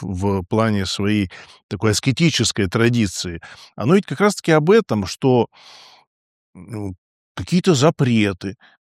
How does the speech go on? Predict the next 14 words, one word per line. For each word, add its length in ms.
какое-то 500
постоянное 640
усилие, 840
да, 140
«Кто 280
не 120
в 100
борении, 560
тот 340
не 60
со 160
Христом», 680
«Дай 280
кровь, 340